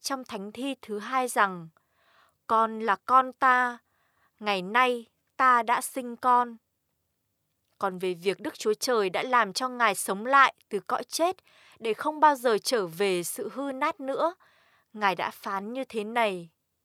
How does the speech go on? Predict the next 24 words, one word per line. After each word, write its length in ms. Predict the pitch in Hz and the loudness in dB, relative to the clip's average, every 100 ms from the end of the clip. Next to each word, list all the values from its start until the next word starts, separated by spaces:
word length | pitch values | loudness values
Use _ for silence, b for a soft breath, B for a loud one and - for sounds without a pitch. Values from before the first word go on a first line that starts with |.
| _ _ _ _ _ _ _ - | _ _ _ _ _ _ _ 0
"Ta 160 | 226 | 0
sẽ 180 | 214 - | 0 -6
ban 380 | 226 254 254 247 | 2 4 4 0
cho 180 | - 269 | -6 -2
các 200 | 330 330 | -2 -2
ngươi 300 | 269 269 254 | -2 0 0
những 200 | 262 254 | -4 -2
lời 280 | 233 202 | 0 0
hứa 360 | 185 185 196 202 - | -2 -2 -2 -2 -4
thánh 400 | 226 196 214 330 b b b b | -6 -6 -8 -18 b b b b
và 120 | 269 | -2
quả 220 | 302 269 226 - | 2 4 2 0
quyết 260 | 339 - | -6 -4
với 120 | 240 233 | -4 4
David." 360 | 294 285 320 403 - _ _ _ _ _ _ _ | 4 4 -2 -4 -6 _ _ _ _ _ _ _
Trong 260 | - 233 | -6 -4
một 140 | 220 185 | -4 -6
thánh 220 | - 190 185 | -6 -10 -10
thi 180 | - 269 | -10 -12
khác, 360 | - 311 339 - _ _ _ _ _ | 0 0 0 -6 _ _ _ _ _
Ngài 300 | 196 190 170 | -4 -2 -2
cũng 240 | - 220 | -6 -10
đã 140 | 240 240 | -6 -6
nói, 520 | 214 196 180 190 285 | -4 -4 -4 -4 -12